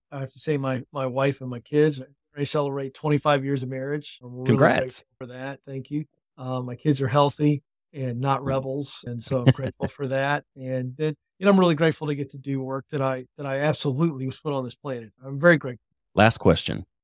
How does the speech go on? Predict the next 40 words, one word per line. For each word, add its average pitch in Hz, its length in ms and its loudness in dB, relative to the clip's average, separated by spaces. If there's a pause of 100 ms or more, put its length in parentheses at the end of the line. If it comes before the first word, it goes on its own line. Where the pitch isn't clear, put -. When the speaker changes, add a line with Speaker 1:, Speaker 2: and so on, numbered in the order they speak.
(140)
Speaker 2:
What 120 200 4
is 131 140 2
the 113 160 6
number 123 260 6
one 139 260 6
book 101 460 0 (300)
that 104 120 0
you 113 180 4
recommend 101 420 2
to 95 80 -4
people 92 240 -2
when 92 120 -4
they 95 240 -2
ask 101 440 -2
you 78 220 -6 (220)
a 110 60 -8
book 92 260 2 (320)
other 147 220 10
than 127 220 6
your 120 160 4
own 104 180 0
books? - 240 -12 (200)
Speaker 1:
Well, 180 180 6
I 170 80 8
never 180 240 6
recommend 156 400 2
my 143 140 -2
own 147 160 -6
books 131 300 -6
because - 460 -8 (160)
that's 156 280 2
just 127 160 -4
such 151 220 -4
a 127 160 -6
Speaker 2:
<laughs> - 60 -20
Speaker 1:
pinheaded 139 540 0
thing 143 160 -4
to 131 120 -6
do. 123 80 -10 (680)
Uh, 151 100 2